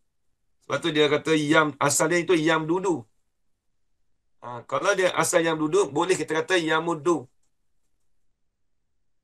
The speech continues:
Ha, eh? Sebab dia dua haraf sejenis.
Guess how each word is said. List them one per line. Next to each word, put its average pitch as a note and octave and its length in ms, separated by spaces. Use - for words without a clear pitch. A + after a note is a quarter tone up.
Ha, A#2 80
eh? E3+ 60
Sebab C3+ 240
dia D#3 160
dua D3+ 160
haraf D3+ 180
sejenis. C3+ 560